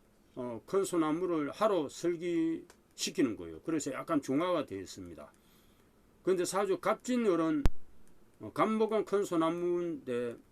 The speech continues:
마음, 어진인이죠. 마음이 착하고 척은 지심이 있어요. 마음이 착해. 갑진일주는 송혜교 씨가 갑진일주입니다.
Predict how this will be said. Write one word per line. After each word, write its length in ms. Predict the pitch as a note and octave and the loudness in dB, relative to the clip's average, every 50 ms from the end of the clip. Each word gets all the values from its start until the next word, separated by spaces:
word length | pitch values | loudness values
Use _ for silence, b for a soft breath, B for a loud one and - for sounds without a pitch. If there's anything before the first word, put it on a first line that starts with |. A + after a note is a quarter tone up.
| _ - | _ -20
마음, 380 | - B2+ A2 A#2 C#3 E3+ F3 D3+ - | -18 -12 -4 -2 0 0 0 0 0
어진인이죠. 680 | G3+ G#3 F#3+ A3+ G#3 F#3+ E3+ D#3+ D#3 C#3+ A#2 A2+ G#2 | 0 0 2 2 2 4 4 4 4 2 2 0 -4
마음이 380 | G2 G2+ B2 D#3+ G3 G#3 F#3 D3 | -2 0 0 0 0 0 -2 -4
착하고 640 | - - D3 C#3 - C#3 C#3 C3 A#2+ A2+ A2+ G#2+ - | -4 -8 -8 -6 -4 -6 -6 -4 -6 -6 -8 -8 -2
척은 280 | - G#3 A#3 A#3 A3+ | -2 0 0 2 0
지심이 360 | F#3 C#3+ C#3 B2 - B2 G2+ F2 | 0 -2 -2 -2 -4 -8 -8 -8
있어요. 280 | - - E2+ D2+ C#2+ C#2+ - - _ _ _ - | -10 -12 -14 -14 -14 -18 -20 -20 _ _ _ -10
마음이 220 | G2+ A2 A#2 A2 | -8 -8 -6 -8
착해. 320 | - - F#2 - - E2+ D2+ - b b b b b b b b | -8 -12 -18 -16 -16 -18 -18 -18 b b b b b b b b
갑진일주는 640 | _ D3 G3 F#3+ - B3 A#3 G3+ F3 - E3+ C#3+ B2 | _ 2 2 2 2 0 0 0 -2 0 0 0 0
송혜교 840 | - - A3 C4 B3+ B3 A3+ A#3+ C4+ C4+ C4 B3 A3+ G3+ F#3+ E3 - | 0 -2 -2 -2 0 0 4 6 6 6 6 6 4 2 2 0 -2
씨가 360 | - - - - B2+ - A2+ - | -6 -8 -6 -4 -2 -4 -4 -2
갑진일주입니다. 920 | - C3 - - E3 C#3 A#2 G2 - - G2 F#2 F2+ D#2 D#2 D2+ C#2+ | -2 -4 0 4 2 2 2 2 -6 -12 -12 -12 -12 -12 -14 -16 -18